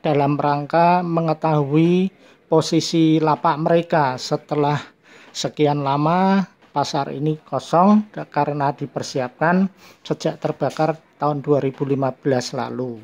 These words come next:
Dan mereka tentunya hari-hari ini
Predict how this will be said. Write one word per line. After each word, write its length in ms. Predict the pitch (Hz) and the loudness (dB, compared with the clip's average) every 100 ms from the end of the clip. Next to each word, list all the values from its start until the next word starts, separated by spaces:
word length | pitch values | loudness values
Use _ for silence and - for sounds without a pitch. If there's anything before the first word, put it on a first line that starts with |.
| - _ - - _ 120 | -20 _ -20 -20 _ -8
Dan 160 | 120 | -4
mereka 640 | 120 120 - 147 160 170 170 _ - _ | -4 -4 -2 2 4 2 0 _ -20 _
tentunya 800 | 147 143 139 139 156 165 170 - _ _ _ _ _ _ _ - | -8 -6 -6 0 2 2 0 -6 _ _ _ _ _ _ _ -2
hari-hari 640 | 143 147 135 139 143 139 | 2 2 2 0 -2 -2
ini 480 | 147 185 233 240 - | 2 6 8 6 2